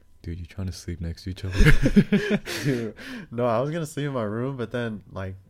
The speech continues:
Speaker 2: my window is near the walkway.
Speaker 1: His room is haunt-, is, his
Speaker 2: So,
Speaker 1: room
Speaker 2: like,
Speaker 1: is haunted.
Speaker 2: someone can literally, like, get on their knees and look through my window, and it, like, freaks me out 'cause my shades aren't that really dark.
Speaker 1: And we slept with the nightlight on last night, too.
Speaker 2: <laughs>
Speaker 1: It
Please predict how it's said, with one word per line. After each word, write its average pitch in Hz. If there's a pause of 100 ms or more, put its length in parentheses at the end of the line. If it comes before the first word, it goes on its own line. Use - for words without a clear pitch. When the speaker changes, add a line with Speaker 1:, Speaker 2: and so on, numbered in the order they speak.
Speaker 2:
my 101
window 123 (640)
is 95
near 98
the 107
walkway. 90
Speaker 1:
His 110
room 104
is 95
haunt-, 90 (120)
is, 90 (100)
his 104
Speaker 2:
So, -
Speaker 1:
room 107
Speaker 2:
like, 110
Speaker 1:
is 95
haunted. 87
Speaker 2:
someone 147
can 117
literally, 110
like, 95
get 101
on 107
their 101
knees 98
and 92
look 98
through 101
my 92
window, 90
and 92 (200)
it, 98
like, 98
freaks 101
me 95
out 92
'cause 101
my 95
shades 95
aren't 92
that 95
really 98
dark. 98 (100)
Speaker 1:
And 98
we 104
slept 104
with 101
the 92
nightlight 80
on 78
last 78
night, 82
too. 82 (500)
Speaker 2:
<laughs> - (420)
Speaker 1:
It 240